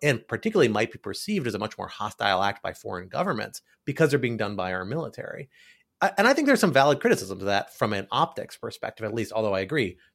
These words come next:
it's a good strategy generally, and D O D is probably the best people to do it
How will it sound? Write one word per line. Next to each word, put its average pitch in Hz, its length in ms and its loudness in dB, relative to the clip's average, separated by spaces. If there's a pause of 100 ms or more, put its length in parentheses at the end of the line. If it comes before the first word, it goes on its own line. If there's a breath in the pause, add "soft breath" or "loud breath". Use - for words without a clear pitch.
(160)
it's - 120 -4
a 120 60 -2
good 117 160 4
strategy 101 380 -2
generally, 101 360 -2
and 90 100 -6
D 95 140 -4
O 92 40 -4
D 92 100 -6
is 87 80 -12
probably 95 180 -4
the 90 80 -8
best - 200 -6
people - 180 -18
to - 80 -20 (100)
do 180 140 4
it 98 160 0